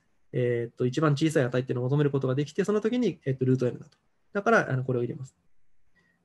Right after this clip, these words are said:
で、これが一番いいかどうかっていうのは実は分からなくて、あの、精度とはまた別問題なので分からないんですけど、とりあえず、えー、この式を一番、えー、小さくするのはルートNなので、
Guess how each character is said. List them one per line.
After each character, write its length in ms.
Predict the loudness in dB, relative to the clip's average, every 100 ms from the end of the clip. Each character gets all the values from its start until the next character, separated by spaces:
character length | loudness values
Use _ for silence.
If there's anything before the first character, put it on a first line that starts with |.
| 0
で、 160 | 2
こ 140 | 4 4
れ 80 | 6
が 80 |
一 240 | 4 2 2
番 180 | 4 6
い 40 |
い 20 |
か 100 | 6
ど 100 | 6
う 20 |
か 80 | 6
っ 20 |
て 60 | 2
い 20 |
う 20 | 0
の 60 |
は 40 | 0
実 160 | 2
は 60 | 4
分 100 | 4
か 80 | 4
ら 60 |
な 100 | 2
く 80 | 0
て、 180 | 0 0
あ 80 | 0
の、 120 | 0
精 180 | 4 6
度 140 | 6
と 140 | 4 4
は 140 | 4
ま 120 | 2
た 100 | 2
別 220 | 2 4
問 180 | 4 4
題 100 | 2
な 80 | 0
の 60 | -2
で 60 |
分 100 | 0
か 60 | 2
ら 80 | 4
な 60 |
い 40 | 2
ん 40 |
で 80 | 0
す 60 |
け 80 | 0
ど、 120 | 0
と 100 | 2
り 80 | 4
あ 40 | 4
え 60 |
ず、 220 | 6 4 6
え 280 | 4 4 2
ー、 20 |
こ 140 | 2
の 120 | 2
式 280 | 2 0 4
を 60 | 4
一 160 | 4
番、 320 | 4 4 2 -2
え 140 | 0
ー、 20 | 0
小 180 | 0 -2
さ 100 | -2
く 60 |
す 80 | 0
る 60 | 2
の 60 |
は 60 | 4
ル 100 | 4
ー 20 |
ト 100 | 2
N 100 | 2
な 100 | 0
の 120 | 2
で、 240 | 2 2